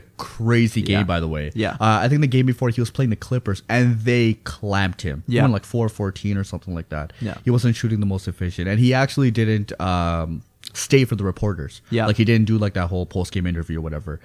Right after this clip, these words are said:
Speaker 1: He just went
Speaker 2: Jeez.
Speaker 1: straight off. He was
Speaker 2: Yeah.
Speaker 1: just, he was acting like a twenty-year-old. <laughs> You know what I mean? It's just
Speaker 2: Yeah.
Speaker 1: like when you're emotionally like, "Oh, shit, like, I don't wanna." Um, but then afterwards, like, the game,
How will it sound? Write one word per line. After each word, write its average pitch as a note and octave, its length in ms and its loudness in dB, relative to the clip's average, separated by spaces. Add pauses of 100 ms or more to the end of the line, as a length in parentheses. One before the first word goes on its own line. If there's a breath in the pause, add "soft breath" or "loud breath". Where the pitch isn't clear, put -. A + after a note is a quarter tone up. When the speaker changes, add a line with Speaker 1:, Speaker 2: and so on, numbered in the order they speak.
Speaker 1:
He A#2+ 140 4
just G#2+ 120 4
went G#2 140 2
Speaker 2:
Jeez. - 40 -6
Speaker 1:
straight F#2+ 160 -4
off. F2 160 -4
He G#2+ 100 0
was G#2 40 0
Speaker 2:
Yeah. G#2 60 0
Speaker 1:
just, - 200 -8 (360 loud breath)
he D3+ 80 8
was C#3+ 80 8
acting C#3+ 300 4
like C#3 140 6
a A#2+ 40 6
twenty-year-old. G2 640 -2
<laughs> - 60 -20
You G#2+ 60 2
know - 80 6
what F3 100 10
I D3 60 8
mean? B2 160 6
It's A#2 100 4
just - 100 4
Speaker 2:
Yeah. A2+ 40 6
Speaker 1:
like A2 120 6
when A2+ 100 4
you're A#2 100 4
emotionally G#2+ 420 2
like, G2 180 -2
"Oh, G2 220 -2
shit, E2+ 200 -10
like, E2 160 -10
I E2 100 -6
don't F2+ 160 -6
wanna." E2 240 -6 (520 loud breath)
Um, A2+ 640 4 (180)
but B2 220 4
then D3+ 220 4
afterwards, A2+ 680 2
like, A#2 140 0
the A#2 80 0
game, A2 420 2